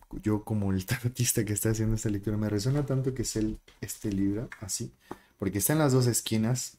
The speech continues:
una carta va acá y otra va acá. Lamento que no puedas ver porque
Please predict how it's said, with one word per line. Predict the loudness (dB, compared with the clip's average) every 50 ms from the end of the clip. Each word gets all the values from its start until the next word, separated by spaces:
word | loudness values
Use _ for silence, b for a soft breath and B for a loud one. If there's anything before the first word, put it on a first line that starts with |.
| _ _ _ 0
una | 2 4 4 2 2 0
carta | -2 -2 -2 0 0 -2 -2 -4 -6 -6
va | -2 0 0
acá | 0 0 0 0 2
y | 0 0
otra | 0 0 0 0
va | 0 0
acá. | 0 0 -2 -2 -2 -2
Lamento | 0 0 2 2 2 2 2 0 0
que | 0
no | 0 0 0 0
puedas | 0 0 0 2
ver | 2 0 0 0
porque | -2 -6 -4 -4 -6 -6